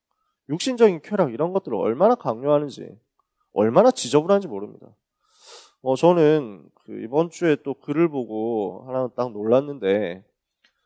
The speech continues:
미국에 있는 엘리트 대학에 그 아이비리그 대학 이런 데 무슨 풍습이, 풍습이 있냐면 강간하는 풍습이 있다는 거야. 말이 되냐? 혹시 봤니? 여러분 그 글 본 적 있어요? 엘리트 남자 대학생들인데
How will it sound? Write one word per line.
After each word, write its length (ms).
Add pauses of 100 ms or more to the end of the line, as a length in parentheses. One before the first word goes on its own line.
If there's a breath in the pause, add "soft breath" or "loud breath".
(140)
미국에 680
있는 320
엘리트 540
대학에 640 (100)
그 120
아이비리그 580
대학 340
이런 220
데 100
무슨 360
풍습이, 680
풍습이 500
있냐면 560 (560)
강간하는 680
풍습이 400
있다는 320
거야. 140 (540)
말이 280
되냐? 320 (400)
혹시 180
봤니? 380 (120)
여러분 360
그 200
글 200
본 200
적 140
있어요? 320 (960)
엘리트 600
남자 580
대학생들인데 1160